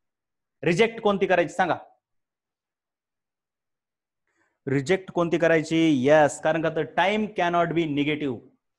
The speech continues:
स्नेहाने सांगितलेलं अतिशय सुंदर. धनंजय पण सांगतो, येस. आणखीन कोण सांगतंय?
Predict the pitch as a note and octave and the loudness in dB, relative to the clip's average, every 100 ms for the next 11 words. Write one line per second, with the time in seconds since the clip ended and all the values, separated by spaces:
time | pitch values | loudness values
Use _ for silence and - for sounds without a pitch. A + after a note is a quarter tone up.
0 | _ - C#3+ D3 D3+ D3+ D3 D3 D#3 E3 | _ -4 -2 0 0 0 -2 0 2 2
1 | D3+ D3 C#3 C#3 D3 D3 E3 G3 G3 - | 2 -2 -4 -4 -2 2 2 2 -4 -16
2 | _ - B2+ C#3+ D3 D3 D3 D3 C#3+ D#3 | _ -4 -2 0 0 0 0 -2 -2 -2
3 | C#3 C3+ C#3+ D#3 D#3+ D#3+ C3+ C#3+ C#3+ D3 | -2 0 2 4 2 -2 -4 -4 -4 -4
4 | C#3+ D3 D3 D#3+ E3 | -4 -4 -4 -2 -4